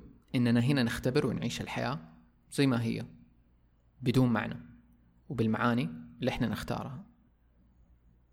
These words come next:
فبالتالي لا تضيع وقتك تقنع الناس بمعنى الحياة الخاص فيك أنت. يعني كتير ناس تحاول تقنع الناس التانيين إنه العالم كده اليوم، إحنا مفروض نمشي من هنا،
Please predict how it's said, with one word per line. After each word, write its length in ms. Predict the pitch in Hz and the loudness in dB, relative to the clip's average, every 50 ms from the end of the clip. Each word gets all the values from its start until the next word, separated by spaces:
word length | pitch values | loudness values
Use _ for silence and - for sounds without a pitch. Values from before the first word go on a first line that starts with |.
| _ _ _ _ _ _ _ _ _ _ | _ _ _ _ _ _ _ _ _ _
فبالتالي 500 | - - 156 147 160 - 220 214 196 185 | -4 -2 -2 -2 0 2 2 2 4 4
لا 80 | 180 190 | 2 2
تضيع 320 | 190 185 180 165 139 - | 2 2 2 4 4 2
وقتك 520 | 117 131 127 - - - 135 - - - - - _ | 2 0 -2 -4 -6 -8 -8 -8 -10 -14 -20 -20 _
تقنع 360 | - 147 - - 127 117 - 117 | -6 -6 -4 -2 -4 -4 -4 -4
الناس 520 | 113 113 120 120 120 120 - - - - - - - - | -4 -2 -2 -2 -2 -4 -6 -10 -14 -16 -20 -20 -14 -6
بمعنى 340 | - 123 117 123 120 120 110 | -2 0 0 0 0 0 -2
الحياة 300 | - - - 107 120 120 | -2 -2 -4 -4 -4 -4
الخاص 400 | 117 - - - 113 117 - - | -4 -6 -8 -8 -8 -8 -8 -8
فيك 340 | - - 120 117 - - - | -8 -8 -10 -10 -12 -12 -12
أنت. 280 | - - - - - - - _ _ _ _ _ _ _ _ _ _ _ - - | -12 -12 -12 -12 -14 -16 -18 _ _ _ _ _ _ _ _ _ _ _ -8 -4
يعني 140 | 131 120 | -4 -2
كتير 320 | 117 - - - 151 135 131 | -4 -2 0 2 2 2 2
ناس 280 | 131 123 123 120 - | 0 -2 -2 -4 -6
تحاول 400 | - - - - 131 123 123 120 | -10 -10 -8 -6 -4 -4 -4 -4
تقنع 500 | 117 - - 120 - - 113 107 101 - - - - - - _ _ _ _ _ _ _ - | -6 -8 -10 -10 -8 -8 -8 -8 -8 -10 -14 -20 -20 -20 -20 _ _ _ _ _ _ _ -4
الناس 280 | 131 123 120 117 - | -2 -2 -2 -2 -4
التانيين 520 | - - - 117 120 127 131 127 123 120 - 127 | -6 -6 -4 -2 -2 -2 -2 -2 -4 -6 -8 -6
إنه 120 | 127 120 | -6 -4
العالم 520 | 117 120 113 120 123 127 120 120 110 117 | -4 -4 -2 -2 -2 0 0 -2 -2 -4
كده 260 | 120 - 127 127 120 113 | -4 -6 -6 -4 -4 -4
اليوم، 520 | 110 117 123 127 123 120 120 120 120 - - - - - - _ - | -2 -2 0 0 0 0 -2 -2 -6 -8 -14 -18 -20 -20 -20 _ -12
إحنا 220 | 123 - 139 131 123 | -10 -8 -6 -6 -6
مفروض 320 | 120 - - 127 123 131 | -6 -4 -4 -4 -2 -2
نمشي 260 | 123 123 123 - - | -2 -4 -4 -4 -6
من 120 | 110 110 120 | -6 -4 -4
هنا، 380 | 123 139 135 131 123 127 127 | -4 -2 -2 -2 -4 -4 -6